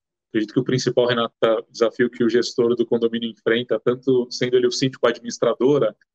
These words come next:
é a efetividade na comunicação. Porque a gente tem que sempre pensar que o condomínio é uma colcha de retalhos de pessoas,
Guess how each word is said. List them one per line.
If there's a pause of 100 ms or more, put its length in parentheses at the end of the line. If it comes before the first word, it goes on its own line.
(220)
é
a
efetividade
na
comunicação. (500)
Porque
a
gente
tem
que
sempre
pensar
que
o
condomínio
é
uma (140)
colcha
de
retalhos
de
pessoas,